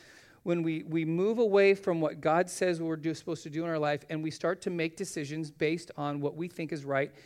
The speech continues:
in our own eyes. So let's take up the to-,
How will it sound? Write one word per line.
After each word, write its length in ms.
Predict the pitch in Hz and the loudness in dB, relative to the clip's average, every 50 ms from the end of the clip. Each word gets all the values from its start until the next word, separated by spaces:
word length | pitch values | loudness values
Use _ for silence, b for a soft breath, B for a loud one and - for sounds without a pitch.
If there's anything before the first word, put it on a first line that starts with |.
| B B B B | B B B B
in 120 | - 156 | -4 -2
our 100 | 147 143 | -2 -2
own 160 | 143 147 151 151 | -2 -2 -4 -4
eyes. 460 | 156 160 151 - - - - - - _ _ _ _ _ _ _ _ _ _ _ _ _ _ _ _ _ _ _ _ _ - | -4 -6 -6 -8 -10 -16 -20 -20 -20 _ _ _ _ _ _ _ _ _ _ _ _ _ _ _ _ _ _ _ _ _ -20
So 160 | - - 180 | -10 -6 -4
let's 140 | 165 151 - | -4 -4 -2
take 160 | - 165 - | -4 -4 -2
up 100 | 165 151 | -4 -6
the 80 | - 147 | -6 -10
to-, 220 | - 143 131 127 | -8 -8 -8 -6